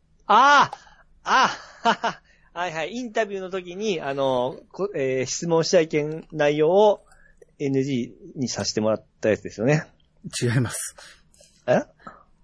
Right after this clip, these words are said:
Speaker 2: 違います。
Speaker 1: 違いますか？
Speaker 2: 惜しいけど、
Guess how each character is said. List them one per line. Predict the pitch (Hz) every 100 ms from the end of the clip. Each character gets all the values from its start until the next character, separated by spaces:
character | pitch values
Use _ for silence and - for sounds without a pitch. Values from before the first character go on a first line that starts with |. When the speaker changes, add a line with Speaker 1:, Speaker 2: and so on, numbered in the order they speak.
| - - 104 165
Speaker 2:
違 |
い |
ま | 135
す。 | 117 - _ - - _ -
Speaker 1:
違 | 139
い |
ま | 143
す | -
か？ | - - -
Speaker 2:
惜 | 151
し | 147 -
い | 196
け |
ど、 | 147